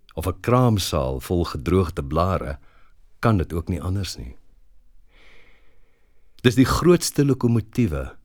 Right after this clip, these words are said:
wat altyd winde opbreek, kompleet, nes borrels deur 'n vrag vol strooi.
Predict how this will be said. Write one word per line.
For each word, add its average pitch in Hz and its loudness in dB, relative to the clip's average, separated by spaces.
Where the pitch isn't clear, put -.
wat 73 -6
altyd 104 -2
winde 104 0
opbreek, 71 -6
kompleet, 98 -2
nes 101 2
borrels 76 0
deur 76 -2
'n 76 -2
vrag 95 -2
vol 78 -4
strooi. 78 -8